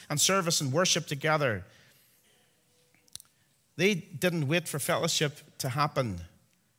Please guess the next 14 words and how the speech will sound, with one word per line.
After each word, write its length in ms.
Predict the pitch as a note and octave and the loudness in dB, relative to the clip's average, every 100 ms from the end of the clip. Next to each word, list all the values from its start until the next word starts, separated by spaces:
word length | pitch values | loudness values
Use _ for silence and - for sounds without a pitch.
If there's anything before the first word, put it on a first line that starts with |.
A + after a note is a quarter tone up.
| _ - | _ -4
They 120 | D3 | -2
pursued 480 | C3+ B2 E3+ E3+ B2 | 0 2 4 4 0
it. 260 | - - - _ _ _ - _ _ _ _ _ _ _ _ _ _ _ | -4 -10 -12 _ _ _ -20 _ _ _ _ _ _ _ _ _ _ _
They 100 | E3+ | 2
were 100 | E3 | 4
devoted 480 | D3+ C#3 F3 F3 D3+ | 4 4 4 2 -2
to 80 | C3 | -4
it. 100 | - | -2
They 100 | D3 | 0
chased 580 | - - B3+ D4+ - C3 | 6 8 10 10 8 4
it. 280 | - - - _ - - _ _ - - - _ _ _ _ _ _ _ _ _ - | -4 -6 -8 _ -20 -20 _ _ -20 -20 -20 _ _ _ _ _ _ _ _ _ 2
And 140 | D3+ | 2
it's 120 | B2+ - | 2 -4
costly. 600 | - G#2 - F#2 D2 | -4 0 0 0 -6